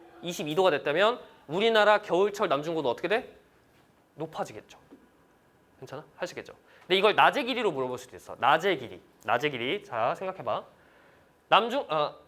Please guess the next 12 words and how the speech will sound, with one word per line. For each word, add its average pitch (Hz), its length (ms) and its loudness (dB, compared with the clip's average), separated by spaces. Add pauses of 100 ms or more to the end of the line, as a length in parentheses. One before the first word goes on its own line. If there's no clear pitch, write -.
자전축 240 380 0
기울기가 190 300 0
이십사 170 340 -2
도가 123 140 2
됐어. 104 280 -8 (400)
커졌어. 277 580 0 (280)
우리나라 220 500 4
여름철 208 460 0
낮의 147 200 0
길이 156 120 -6
어떻게 110 220 -8
돼? 127 100 -14